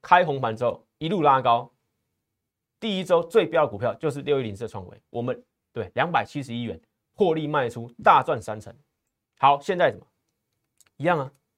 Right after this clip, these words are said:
现在又拉回，对，虽然股-，国际股市还没有确定，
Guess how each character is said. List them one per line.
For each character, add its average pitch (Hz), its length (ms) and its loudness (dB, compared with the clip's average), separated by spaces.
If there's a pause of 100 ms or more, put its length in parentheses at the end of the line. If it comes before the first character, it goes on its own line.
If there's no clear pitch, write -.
(420)
现 240 140 4
在 240 120 8
又 220 80 6
拉 185 180 6
回， 107 240 -4 (320)
对， 123 240 -6 (760)
虽 247 180 6
然 175 220 4
股-， 143 280 -6
国 165 240 0
际 170 200 -6
股 104 180 -12
市 117 240 -14
还 147 140 0
没 214 80 -2
有 147 80 2
确 139 200 -4
定， 117 160 -10